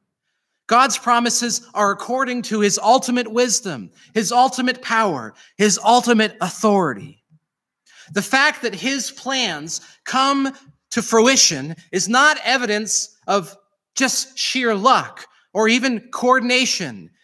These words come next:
It's evidence of his power and his might. And hear this. If God keeps his covenant promises in the past,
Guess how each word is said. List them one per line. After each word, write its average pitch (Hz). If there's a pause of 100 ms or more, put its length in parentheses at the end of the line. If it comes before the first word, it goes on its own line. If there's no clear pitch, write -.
(200)
It's - (100)
evidence 208 (220)
of 151
his 180
power 165
and 120
his 131
might. 156 (1500)
And 147
hear 208
this. 185 (400)
If -
God 208
keeps -
his 196
covenant 214
promises 214
in 170
the 180
past, 196